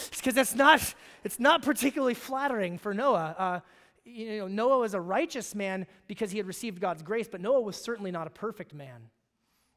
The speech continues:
And as we talked about last week, we have to be careful with these examples. We wanna follow the good example, but we wanna also not hold them up as some sort of junior deities. Noah was a very flawed individual.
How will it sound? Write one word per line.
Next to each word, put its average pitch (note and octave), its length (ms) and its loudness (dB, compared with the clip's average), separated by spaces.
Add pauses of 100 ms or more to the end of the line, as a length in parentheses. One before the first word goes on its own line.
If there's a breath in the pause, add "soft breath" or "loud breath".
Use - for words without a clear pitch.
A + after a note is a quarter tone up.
And G3+ 80 -2
as F#3 100 -6
we G#3+ 80 -6
talked G#3+ 240 -2
about F3+ 220 -2
last G#3+ 240 -2
week, G3+ 120 -8
we G#3 60 -6
have G#3 120 -4
to - 40 -14
be G3 80 -8
careful A#3 380 -6
with F#3+ 100 -6
these F#3+ 180 -8
examples. F3+ 520 -8
We G3+ 80 -8
wanna G#3 160 -6
follow A3+ 640 -4 (260 loud breath)
the F#3+ 80 -6
good A3 240 -4
example, A3 480 -4
but G3 140 -6
we G#3+ 100 -6
wanna A3+ 160 -4
also A3 320 -4
not G3 240 -6 (160 loud breath)
hold A3 220 -2
them G3 160 -4
up G3+ 160 -4
as F3 140 -8
some G3+ 260 -10
sort F#3+ 180 -8
of E3 100 -10 (240 soft breath)
junior F3+ 360 -6
deities. E3+ 420 -8
Noah G#3 160 -2
was C#4 140 -6
a B3+ 40 -6
very G3 220 -6
flawed F#3 500 -8
individual. F#3 680 -12